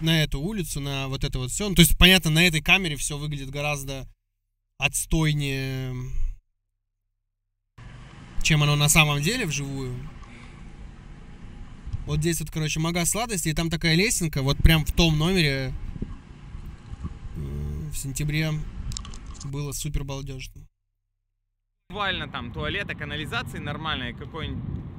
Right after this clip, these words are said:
Speaker 2: туалет где-нибудь во дворе там, да, открыл?
Speaker 1: Канализация, кстати, как думаете, куда в, э, приморских городах вся выходит?
Speaker 2: По огороду. Это не очень круто. Поэтому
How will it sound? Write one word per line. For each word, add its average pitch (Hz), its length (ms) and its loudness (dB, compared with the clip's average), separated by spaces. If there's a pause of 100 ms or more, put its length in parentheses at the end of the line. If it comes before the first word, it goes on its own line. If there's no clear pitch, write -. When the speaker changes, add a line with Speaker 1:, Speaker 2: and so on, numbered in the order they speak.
(340)
Speaker 2:
туалет 202 440 0
где-нибудь 160 380 -2
во 165 120 -6
дворе 190 340 0
там, 127 200 -6
да, 180 140 0
открыл? 160 180 6
Speaker 1:
Канализация, 165 460 8
кстати, 165 320 6
как 165 160 6
думаете, 147 580 4
куда 151 480 6 (220)
в, 135 340 -4
э, 131 420 0
приморских 139 480 2
городах 135 460 2
вся 135 280 0
выходит? 127 420 -2 (880)
Speaker 2:
По 143 100 -4
огороду. 156 420 -4
Это - 280 -6
не 220 140 -8
очень 170 240 -6
круто. - 320 -8 (920)
Поэтому 226 400 -2